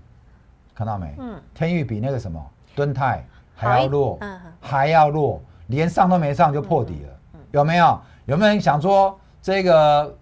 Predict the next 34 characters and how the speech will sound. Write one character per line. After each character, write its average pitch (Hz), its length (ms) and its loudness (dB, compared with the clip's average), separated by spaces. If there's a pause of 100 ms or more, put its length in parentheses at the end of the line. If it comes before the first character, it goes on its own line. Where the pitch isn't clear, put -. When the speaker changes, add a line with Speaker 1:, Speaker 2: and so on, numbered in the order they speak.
(120)
Speaker 1:
敦 208 120 2
泰 208 160 6
在 202 140 8
涨， 113 340 0
然 143 120 4
后 175 40 4
就 180 120 0
去 180 160 -4
追 165 180 -4
天 147 240 -4
宇 135 100 -6
的？ 85 240 -10
没 165 220 -2
买 156 160 2
敦 170 160 -2
泰 160 140 0
去 170 40 -4
买 123 160 -2
天-， 127 220 -8
天 143 180 -4
宇， 127 240 -6 (100)
Speaker 2:
嗯。 180 120 -20 (220)
Speaker 1:
一 123 80 -6
样 151 200 2
死 87 300 -10
哈。 80 240 -12
Speaker 2:
嗯 - 220 -20
哼。 170 120 -20
Speaker 1:
再 147 140 2
来， 104 300 0 (420)
这 139 160 -2
个 127 140 -2
联 117 160 -4
咏。 107 200 -4